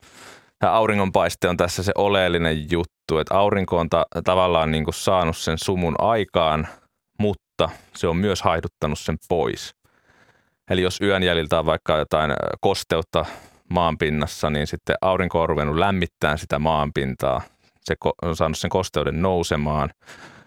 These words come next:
Ilma on kuitenkin ollut niin kylmää, että se kosteus on oikeastaan heti tiivistynyt sumupilveksi. Mut sit se aurinko vaan jatkaa lämmittämistään ja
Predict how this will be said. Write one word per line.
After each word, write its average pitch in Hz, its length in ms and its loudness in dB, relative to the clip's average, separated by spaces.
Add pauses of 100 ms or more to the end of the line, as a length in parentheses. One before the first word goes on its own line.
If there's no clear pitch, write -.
(220)
Ilma 98 260 2
on 80 60 0
kuitenkin 85 360 0
ollut 78 160 0
niin 78 200 0
kylmää, 76 340 2
että 73 120 -4
se - 100 -4
kosteus 78 400 -2
on 76 120 0
oikeastaan 78 400 0
heti 87 220 0
tiivistynyt 78 520 0
sumupilveksi. 71 800 -2 (220)
Mut 82 100 -2
sit 87 140 -6
se - 120 -4
aurinko 95 460 2
vaan 82 180 2
jatkaa 85 680 0 (120)
lämmittämistään 73 1080 -2
ja 71 80 -4